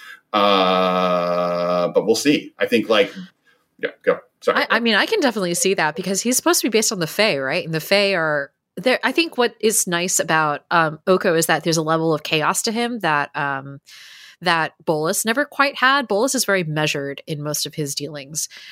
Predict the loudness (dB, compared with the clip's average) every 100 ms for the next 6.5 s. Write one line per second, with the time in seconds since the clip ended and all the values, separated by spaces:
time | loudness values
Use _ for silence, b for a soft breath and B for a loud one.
0 | B 0 0 0 -8 _ _ _ _ -2
1 | 2 2 2 0 0 2 2 0 0 -2
2 | -4 -8 -8 -12 _ -4 0 4 4 4
3 | 2 2 2 0 0 -4 -6 -8 -8 _
4 | 0 2 4 2 0 -4 0 2 4 4
5 | 2 2 0 2 2 4 2 2 -2 2
6 | 4 4 2 0 -6